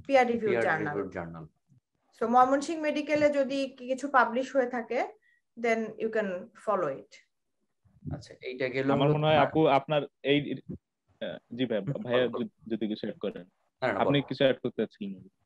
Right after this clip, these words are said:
Speaker 2: না, না, it's
Speaker 3: না,
Speaker 2: okay।
Speaker 3: আমি বলতেছিলাম যে, আহ, আহ, আপু মনে হয় এই related একটা video আছে আপুর, আহ, আহ, Spanky sir জন্য
Speaker 1: অডিটের
Speaker 3: YouTube পেজে
Speaker 1: উপরে,
Speaker 3: একটা
Speaker 1: হ্যাঁ।
Speaker 3: অডিটের উপর একটা video আছে। আমার মনে হয় ওটা দেখলে আমাদের আরো clear হয়ে যাবে পুরো বিষয়টা আর কি।
Speaker 1: Exactly, exactly।
Speaker 2: Exactly।
Speaker 3: জি, জি।
Speaker 1: খুব basic topic নিয়ে কাজ করবা, জিনিসটাকে কঠিন বানাবা না,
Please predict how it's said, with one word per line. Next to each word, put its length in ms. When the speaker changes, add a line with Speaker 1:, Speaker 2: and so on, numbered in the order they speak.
Speaker 2:
না, 20
না, 80
it's 120
Speaker 3:
না, 40
Speaker 2:
okay। 160
Speaker 3:
আমি 320
বলতেছিলাম 540
যে, 140
আহ, 600
আহ, 160
আপু 240
মনে 140
হয় 100
এই 180
related 280
একটা 180
video 260
আছে 220
আপুর, 280
আহ, 160
আহ, 500
Spanky 340
sir 200
জন্য 160
Speaker 1:
অডিটের 200
Speaker 3:
YouTube 240
পেজে 140
Speaker 1:
উপরে, 140
Speaker 3:
একটা 200
Speaker 1:
হ্যাঁ। 120
Speaker 3:
অডিটের 300
উপর 140
একটা 180
video 260
আছে। 160
আমার 140
মনে 160
হয় 80
ওটা 140
দেখলে 320
আমাদের 280
আরো 160
clear 320
হয়ে 140
যাবে 140
পুরো 220
বিষয়টা 340
আর 40
কি। 180
Speaker 1:
Exactly, 500
exactly। 220
Speaker 2:
Exactly। 340
Speaker 3:
জি, 440
জি। 60
Speaker 1:
খুব 200
basic 380
topic 340
নিয়ে 140
কাজ 240
করবা, 300
জিনিসটাকে 560
কঠিন 340
বানাবা 340
না, 240